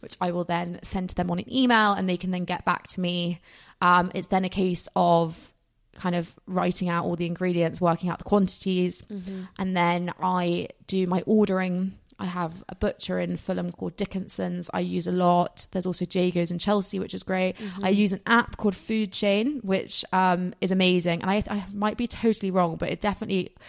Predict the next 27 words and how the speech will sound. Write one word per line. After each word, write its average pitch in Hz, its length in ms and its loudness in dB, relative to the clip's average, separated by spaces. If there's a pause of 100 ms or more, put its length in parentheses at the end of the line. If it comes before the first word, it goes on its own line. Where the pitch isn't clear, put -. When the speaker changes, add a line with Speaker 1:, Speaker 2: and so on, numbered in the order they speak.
Speaker 1:
it's - 100 -10
always 220 220 8
been 196 100 2
available 180 300 -2
for - 120 -12
chefs - 380 -4
to - 80 -10
use 170 180 -4
in 170 80 -8
restaurants, 175 460 -4
but 185 120 -6
I 180 40 -2
think 214 220 -4
they 196 100 -2
might 190 300 -2
have 185 120 -8
opened 180 280 -4
it - 80 -8
up 226 280 -6
to 202 120 -10
the 185 80 -6
general 180 280 -4
Speaker 2:
Oh, - 60 -10
Speaker 1:
public 196 320 0
over 190 260 0
Speaker 2:
wow. 185 140 2
Speaker 1:
lockdown. 196 320 -4